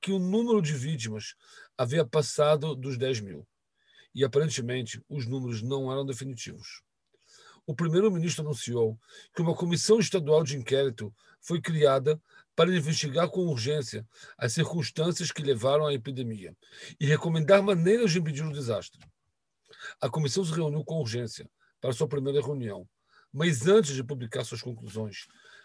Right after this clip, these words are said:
vários boatos circularam na rua. As hipóteses que apontavam para direções diferentes. Os médicos expressaram muitas hipóteses, mas as muitas e diversas contradições entre eles não acalmaram as coisas.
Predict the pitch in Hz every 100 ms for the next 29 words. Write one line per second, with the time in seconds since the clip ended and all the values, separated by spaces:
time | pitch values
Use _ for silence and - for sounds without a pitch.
0 | - 127 190 208 135 139 156 156 113 143
1 | 123 120 131 127 127 101 92 - _ -
2 | - - - - 147 180 - 180 - 117
3 | 101 - 160 147 139 135 156 165 151 127
4 | 139 117 120 123 123 - 101 104 92 -
5 | - - - - - 170 135 131 151 143
6 | - 113 - 120 - 127 - 139 131 175
7 | 165 143 120 120 113 95 90 - _ -
8 | - - 147 165 139 151 214 175 156 147
9 | 135 127 170 143 120 175 196 175 147 123
10 | 143 135 127 113 120 143 139 107 - _
11 | - - - 147 175 170 143 135 139 131
12 | 107 98 87 -